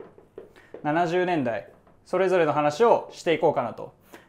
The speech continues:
で、次回の授業で、まあ、本当だから終盤の話をね、していこうかなと思ってるんですけど、このね、この五十年代、六十年代、七十年代で、それぞれまあちょっと時代にざっくり特徴があるんですよ。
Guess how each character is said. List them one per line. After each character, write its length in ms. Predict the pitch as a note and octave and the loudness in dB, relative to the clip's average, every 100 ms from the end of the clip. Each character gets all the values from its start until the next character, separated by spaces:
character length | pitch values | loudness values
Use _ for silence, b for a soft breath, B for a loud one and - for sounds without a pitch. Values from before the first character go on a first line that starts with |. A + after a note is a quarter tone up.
| A3+ | 6
で、 160 | A#3+ | 6
次 140 | F3 C4+ | 6 4
回 160 | C4+ | 4
の 80 | A#3 | 4
授 160 | G3+ G#3+ | 2 2
業 180 | G#3 | 2
で、 200 | G3+ A#3 | 4 4
ま 80 | D3 | 4
あ、 40 | C3 | 2
本 140 | D#3 | 0
当 100 | D#3 | 0
だ 100 | D3 | 0
か 40 | |
ら 60 | C3 | -2
終 280 | - D#3 D#3 | -4 0 4
盤 160 | D3 | 4
の 80 | D3 | 4
話 320 | C#3 C#3+ C#3 | 0 0 0
を 60 | D3 | -4
ね、 120 | A2 | -4
し 100 | - | -8
て 80 | D3 | -8
い 40 | |
こ 100 | C#3 | -4
う 40 | - | -2
か 80 | B2 | -2
な 80 | |
と 100 | A2+ | -4
思 100 | A#2 | -8
っ 20 | A#2+ | -10
て 120 | A2 | -12
る 60 | |
ん 40 | G#2+ | -14
で 60 | |
す 80 | G#2 | -12
け 120 | - | -8
ど、 260 | A#2+ A#2+ - B B | -2 -2 -4 B B
こ 60 | G#3+ | -2
の 80 | A3+ | 0
ね、 200 | B3+ - | 0 0
こ 80 | G#3 | 0
の 80 | D#3 | 4
五 160 | E3+ | 4
十 120 | F#3 C#4 | 4 4
年 140 | C#4 | 4
代、 80 | E3+ | 2
六 180 | D#3+ G#3 | 2 0
十 120 | G#3+ | -2
年 100 | F#3 | 0
代、 100 | C#3+ | 0
七 220 | E3+ F#3+ | 0 0
十 140 | F#3 | -2
年 120 | G3 F#3 | -4 -2
代 200 | B2 A#2 | -2 -2
で、 100 | A#2 | -4
そ 140 | B3 | -2
れ 60 | C#4+ | 0
ぞ 100 | F4 | 0
れ 80 | |
ま 80 | C#3 | 0
あ 40 | B2+ | -2
ち 80 | C3+ | -4
ょ 20 | |
っ 20 | |
と 60 | A#2 | -6
時 120 | C3+ | -2
代 200 | G3 G3+ | 0 0
に 180 | G3 C3 | -4 -2
ざ 100 | F#3+ | -2
っ 100 | - | -2
く 80 | A#3 | -4
り 40 | |
特 220 | D3 - | -4 -6
徴 160 | - F3+ | -4 0
が 80 | E3+ | 2
あ 60 | |
る 80 | B2 | 0
ん 60 | G#2+ | -4
で 60 | |
す 120 | - | -18
よ。 100 | - | -18